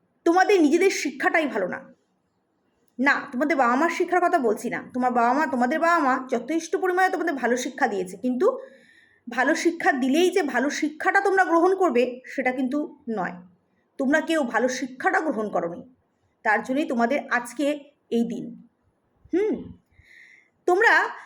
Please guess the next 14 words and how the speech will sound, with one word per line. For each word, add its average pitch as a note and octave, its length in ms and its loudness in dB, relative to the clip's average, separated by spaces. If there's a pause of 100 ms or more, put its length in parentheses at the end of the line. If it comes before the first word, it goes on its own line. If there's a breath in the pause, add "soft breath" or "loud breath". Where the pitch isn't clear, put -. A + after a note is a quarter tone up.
(100)
আহ, D#4 240 4
পারবে F4+ 320 2
ক্যামেরা D4 320 2
খুলে D#4+ 360 2
বসে C#4 320 -2
কাঁদতে, C4 520 -2 (360)
চেষ্টা F4 300 0
করো G#4+ 140 4
তো A4 100 2
একদিন, G#4+ 240 4 (400)
কেঁদে D4+ 220 -2
দেখিও E4 300 0
তো A#4 300 -4 (200)
যে, C4+ 460 0